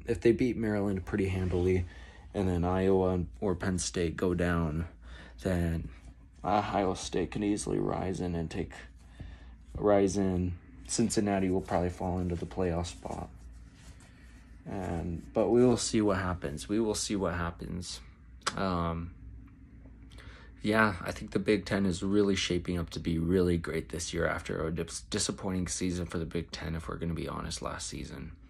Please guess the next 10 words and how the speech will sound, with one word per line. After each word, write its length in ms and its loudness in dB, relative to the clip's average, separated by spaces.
And 600 -6
I 160 -2
think 400 0
that 280 2
exciting 520 0
stuff 360 -2
is 120 -6
going 320 -4
to 200 -6
happen 720 -4